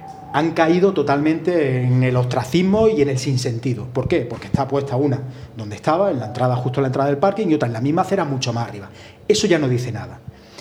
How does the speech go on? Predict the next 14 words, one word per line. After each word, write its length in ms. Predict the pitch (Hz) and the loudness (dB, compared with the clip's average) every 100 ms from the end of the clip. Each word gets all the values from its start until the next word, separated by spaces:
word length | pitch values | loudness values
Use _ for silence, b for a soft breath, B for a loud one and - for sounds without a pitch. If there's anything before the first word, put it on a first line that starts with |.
| B | B
Y 140 | 135 | -6
eso 160 | 131 147 | -4 -2
se 100 | 135 | -2
ha 80 | 120 | -2
hecho 340 | - 190 202 - | -2 -4 -6 -12
también 280 | - 87 107 | -12 -10 -6
para 160 | 156 | -6
que 100 | - | -8
los 100 | 76 | -12
pasos 280 | - - 120 | -14 -10 -8
puedan 300 | 127 151 135 | -2 -2 -2
pasar. 420 | 123 - 190 - - B B | -4 -4 -4 -6 -20 B B
Es 100 | 117 | -12
decir, 300 | 120 - | -10 -12